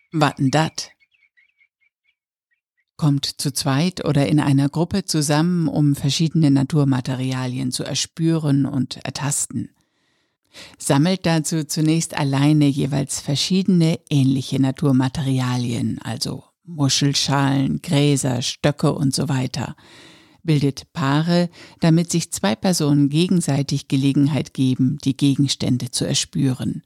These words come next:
Dazu schließt eine Person die Augen und bekommt von der anderen Person einen Gegenstand zunächst nur auf die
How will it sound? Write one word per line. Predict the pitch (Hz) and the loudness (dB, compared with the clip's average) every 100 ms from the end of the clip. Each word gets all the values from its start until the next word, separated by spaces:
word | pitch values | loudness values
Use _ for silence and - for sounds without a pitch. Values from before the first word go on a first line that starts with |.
| _ _ _ _ _ _ - | _ _ _ _ _ _ -6
Dazu | 135 - 151 | -6 -2 -2
schließt | 139 151 139 - | -2 -2 -4 -4
eine | 139 139 170 | 0 2 2
Person | - 160 160 156 | 0 0 4 4
die | 156 | 2
Augen | - 147 170 202 208 - _ _ _ _ - | 2 2 2 0 0 -6 _ _ _ _ -4
und | 180 | -2
bekommt | 170 - 214 226 | -2 -2 -2 -2
von | - 185 | 0 2
der | 170 - | 2 0
anderen | 147 160 165 151 - | 2 4 2 2 0
Person | 165 147 147 143 - | -2 -2 2 2 2
einen | 143 135 139 | 0 0 2
Gegenstand | 143 156 151 - 139 135 | 2 2 0 2 2 2
zunächst | - 156 160 196 - - | 2 2 2 0 -2 -2
nur | 175 170 - - | 0 2 2 -2
auf | 147 | -4
die | 160 | -6